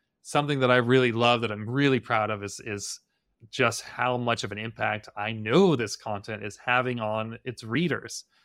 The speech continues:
You know, we have millions of readers that we're reaching through the website, through the, the blogs, and through the newsletters also. Those millions of people are, they're entrepreneurs and they're side hustlers and they're creators and they're marketers who are working for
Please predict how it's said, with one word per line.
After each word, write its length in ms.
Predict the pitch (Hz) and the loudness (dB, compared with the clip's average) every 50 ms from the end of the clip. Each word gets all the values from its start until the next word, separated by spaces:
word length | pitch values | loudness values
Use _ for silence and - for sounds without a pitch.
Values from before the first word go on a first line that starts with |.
| _ _ _ | _ _ _
You 100 | 113 110 | -10 -6
know, 120 | 113 117 | -4 -2
we 140 | 120 123 123 | 0 0 2
have 240 | 127 127 123 104 110 | 2 2 0 0 -2
millions 800 | 117 117 120 117 120 123 135 156 151 147 143 139 131 120 - - - _ _ _ _ _ _ - | -8 -8 -6 -4 0 0 2 2 0 0 -2 -2 -4 -6 -8 -10 -12 _ _ _ _ _ _ 0
of 240 | 120 113 110 107 | 0 0 2 4
readers 560 | 113 123 131 131 123 110 107 104 101 - - - - | 4 4 4 4 4 2 2 0 0 -2 -6 -10 -10
that 140 | 117 113 113 | -12 -10 -6
we're 200 | 110 110 107 98 | -6 -6 -4 -4
reaching 560 | 104 110 113 123 - - 120 107 107 104 101 101 _ _ _ _ _ _ | -4 -2 -2 -2 -4 -4 -6 -6 -8 -10 -12 -14 _ _ _ _ _ _
through 200 | - - 113 101 | -8 -6 -4 -4
the 100 | 101 95 | -2 0
website, 640 | 110 123 143 131 - - - - 127 113 104 104 - _ | 2 2 2 2 0 -6 -8 -4 -4 -4 -4 -4 -8 _
through 180 | - 135 127 113 | -10 -8 -6 -6
the, 180 | 113 107 107 - - | -4 -6 -6 -8 -10
the 60 | 113 | -10
blogs, 440 | 104 - 123 131 135 139 131 117 - | -4 0 2 4 4 4 4 2 0
and 100 | 113 107 | -6 -6
through 120 | 117 117 101 | -6 -6 -6
the 80 | 101 | -4
newsletters 640 | 98 110 135 147 139 113 127 110 101 101 98 92 - | -2 0 0 0 2 2 2 0 0 0 -2 -4 -2
also. 480 | 117 120 120 - - 107 98 101 101 - _ _ _ _ _ _ _ | 0 0 0 -2 -4 -8 -8 -10 -12 -18 _ _ _ _ _ _ _
Those 280 | - 120 127 135 127 135 | -2 0 2 2 2 2
millions 340 | 131 127 135 151 170 156 156 | 2 4 4 4 4 2 0
of 80 | 147 | -2
people 280 | - 180 208 180 170 135 | 0 0 0 2 4 4
are, 220 | 123 117 107 104 - | 4 4 2 0 -4
they're 180 | - 120 110 110 | -8 -8 -4 -2
entrepreneurs 680 | 113 123 120 113 - 147 139 156 180 190 175 143 120 - | 0 0 0 0 0 2 6 8 8 10 10 8 8 4
and 80 | 117 | -2
they're 100 | 120 117 | -8 -8
side 280 | 107 - 135 156 180 156 | -4 0 2 4 4 6
hustlers 420 | 147 135 117 - 113 101 101 90 | 6 4 4 2 -2 -4 -4 -4
and 80 | 110 113 | -4 -8
they're 80 | 110 | -8
creators 580 | - - 131 160 185 180 156 113 101 95 - - _ _ _ _ _ | -2 0 4 6 6 6 6 4 2 0 -4 -10 _ _ _ _ _
and 120 | - 120 123 | -10 -6 -6
they're 80 | 123 | -4
marketers 600 | 131 143 170 202 - - 143 117 110 101 98 - | 2 4 4 6 6 6 4 4 2 0 -2 -2
who 80 | - 127 | 0 0
are 80 | 123 113 | 0 0
working 300 | 113 117 113 - 135 120 | 0 -4 -6 -6 -10 -12
for 340 | - 127 127 123 117 - | -6 -2 0 0 0 -2